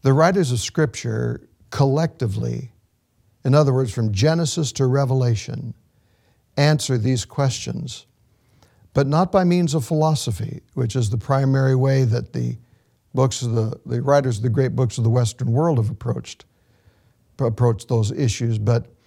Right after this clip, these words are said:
by means of revelation, divine revelation from God.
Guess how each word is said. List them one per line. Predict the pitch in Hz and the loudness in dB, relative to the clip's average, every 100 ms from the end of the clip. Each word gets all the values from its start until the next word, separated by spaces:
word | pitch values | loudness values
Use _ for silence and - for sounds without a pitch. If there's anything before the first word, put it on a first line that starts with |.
| _ _ - | _ _ 0
by | 135 | 4
means | 135 151 160 | 4 2 2
of | 123 107 | 0 0
revelation, | 123 135 120 117 127 - 117 - 117 _ _ _ _ _ _ - | 0 -2 -2 0 -2 -4 -10 -10 -14 _ _ _ _ _ _ -4
divine | 117 120 143 156 | 0 2 2 2
revelation | 147 139 135 131 110 123 | 2 2 0 0 -2 -4
from | - 120 | -2 -2
God. | 117 113 104 127 | 0 -2 -6 -10